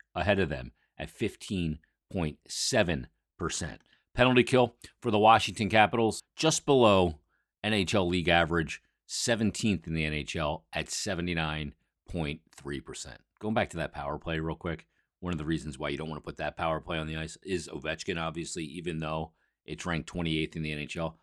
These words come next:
Flyers penalty kill ranked twenty-sixth in the N H L, and really since January, much poorer than even that, seventy-six point four percent. So we'll see if the Flyers can snap this losing skid, six-gamer,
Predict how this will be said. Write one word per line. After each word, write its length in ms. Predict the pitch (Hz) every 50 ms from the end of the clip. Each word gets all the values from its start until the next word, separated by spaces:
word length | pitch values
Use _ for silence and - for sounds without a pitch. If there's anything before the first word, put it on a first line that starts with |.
| _ _ _
Flyers 380 | - - 92 92 87 78 -
penalty 340 | - - 85 80 73 71 71
kill 360 | - - 85 78 67 62 - _ _ _ _ _
ranked 180 | 76 76 71 -
twenty-sixth 720 | - - 92 85 76 65 - - - - 92 - - -
in 120 | 80 76 71
the 120 | 69 69
N 80 | 69 69
H 220 | 69 67 - -
L, 180 | 76 71 67 - -
and 100 | 85 85
really 220 | 95 107 107 92
since 280 | 85 - 85 78 - -
January, 580 | - 85 80 80 80 76 71 69 65 65 - - _ _ _ _ _ _ _ -
much 260 | 82 87 87 - -
poorer 400 | - - 98 95 90 85 80 76
than 180 | 65 69 76 78
even 220 | 80 65 69 69
that, 240 | 73 80 80 69 - _
seventy-six 720 | - - - 104 95 95 87 80 - - - 90 - - -
point 320 | - - 85 76 67 - - _ _ _ _ _
four 360 | _ - - 101 95 92 87 80
percent. 540 | 80 - - - - - 90 76 58 - _ _
So 200 | - - - -
we'll 180 | 71 73 87 98
see 160 | - - 113
if 100 | 101 85
the 60 | -
Flyers 420 | 85 - 104 95 92 87 85 80 - _ _ - - _ _
can 140 | - 87 82
snap 420 | - - - - 110 110 110 -
this 240 | - 107 85 - -
losing 380 | 85 101 104 98 82 80 80 73
skid, 420 | - - - 90 80 78 73 71 - _ _ _ _
six-gamer, 800 | - - - - 127 - - - - 110 104 101 85 76 64